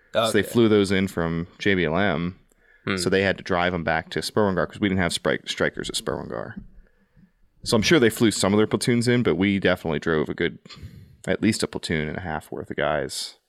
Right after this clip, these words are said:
Speaker 1: from
Speaker 2: Well, yeah,
Speaker 1: Calf to
Speaker 2: the,
Speaker 1: Spurwangar.
Speaker 2: the guys on our compound that we were, um, ripping out with, they were already, uh, striker units. They had the double V holds.
Speaker 3: Hmm.
Speaker 1: Yeah.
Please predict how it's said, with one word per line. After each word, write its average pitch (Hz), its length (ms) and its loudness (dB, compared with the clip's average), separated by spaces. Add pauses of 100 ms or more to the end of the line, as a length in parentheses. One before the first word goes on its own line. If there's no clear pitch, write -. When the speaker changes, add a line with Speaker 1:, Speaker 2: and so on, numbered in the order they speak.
(100)
Speaker 1:
from - 160 -6
Speaker 2:
Well, 143 100 10
yeah, 170 80 4
Speaker 1:
Calf - 80 -4
to - 60 -8
Speaker 2:
the, 143 120 4
Speaker 1:
Spurwangar. 117 440 4
Speaker 2:
the 117 260 0
guys 131 380 2
on 113 160 -2
our 117 140 -2
compound 110 800 -4 (220)
that 113 320 4
we 117 180 0
were, 113 380 0
um, 110 400 -2 (580)
ripping 117 320 4
out 117 220 2
with, 113 420 -2
they 120 220 4
were 113 260 2
already, 113 800 0
uh, - 240 -6
striker - 480 0
units. 98 420 -10
They 123 160 4
had 113 160 4
the 113 80 -12
double 110 320 -6
V 98 160 -10
holds. - 320 -4 (300)
Speaker 3:
Hmm. 95 160 0
Speaker 1:
Yeah. 71 220 0